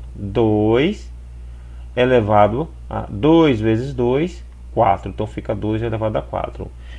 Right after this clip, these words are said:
Então, esse quatro elevado a dois aqui, você substitui o quê? Por dois elevado a quatro. E você faz a mesma coisa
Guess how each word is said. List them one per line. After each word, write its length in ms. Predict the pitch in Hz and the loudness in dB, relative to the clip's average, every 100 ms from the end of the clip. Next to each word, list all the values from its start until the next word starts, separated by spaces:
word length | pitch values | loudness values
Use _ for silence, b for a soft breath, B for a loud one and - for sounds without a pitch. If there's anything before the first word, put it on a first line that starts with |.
| B | B
Então, 320 | 113 143 139 170 | -2 0 0 2
esse 560 | 202 240 247 - 123 - - - - - - - - - | 2 2 -2 -4 -6 -8 -16 -16 -16 -16 -16 -16 -16 0
quatro 440 | 123 120 110 110 | 4 6 4 2
elevado 420 | 107 101 104 95 | 2 2 2 0
a 40 | 98 | -2
dois 280 | 90 98 95 | -2 -4 -4
aqui, 320 | - 160 175 | -2 0 2
você 260 | 147 - | 0 -2
substitui 640 | 147 185 170 - 147 160 170 | -2 0 0 0 0 2 2
o 40 | |
quê? 320 | 165 139 156 B B B - | 4 2 0 B B B -6
Por 220 | - 165 | 0 0
dois 260 | 120 123 131 | 2 0 0
elevado 360 | 139 127 120 135 | 0 0 0 -2
a 40 | |
quatro. 480 | - 95 87 - - - B B B B | -4 -4 -6 -8 -16 -16 B B B B
E 100 | 302 | 4
você 240 | 240 240 240 | 4 4 2
faz 300 | 202 190 208 | 4 2 2
a 80 | |
mesma 300 | 185 196 208 | 0 0 -2
coisa 420 | 202 - 156 165 | -2 -2 0 0